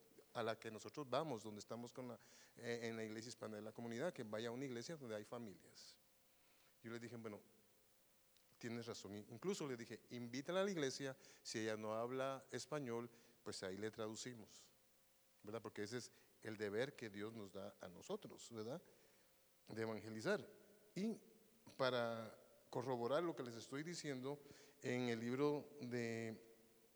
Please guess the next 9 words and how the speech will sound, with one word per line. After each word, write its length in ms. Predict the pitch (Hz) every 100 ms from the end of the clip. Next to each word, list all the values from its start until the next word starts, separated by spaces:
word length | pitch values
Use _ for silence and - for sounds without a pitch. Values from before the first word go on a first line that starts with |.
| - - - - - - -
San 240 | - 123 110
Pedro 420 | 131 131 143 147
el 80 | 147
apóstol, 580 | 143 127 113 - 143 - -
en 180 | 117 110
la 80 |
primera 320 | 107 113 110 127
de 80 |
Pedro, 460 | 147 127 117 120 127